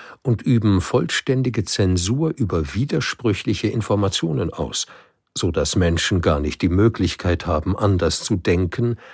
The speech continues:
als das totalitäre Regime es vorgibt. Beide Systeme setzen brutale Militär- und Geheimpolizei ein,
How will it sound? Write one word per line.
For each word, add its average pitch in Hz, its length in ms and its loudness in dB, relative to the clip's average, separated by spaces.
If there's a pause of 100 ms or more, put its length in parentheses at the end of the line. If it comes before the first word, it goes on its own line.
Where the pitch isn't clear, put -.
(180)
als 90 340 0
das - 260 -4
totalitäre 87 960 2
Regime 82 560 0 (120)
es 117 120 -2
vorgibt. - 720 -6 (1800)
Beide 123 360 8
Systeme 101 760 2
setzen 95 460 0
brutale 120 600 0
Militär- 110 600 0
und 110 140 -4
Geheimpolizei 110 880 -2
ein, 87 360 0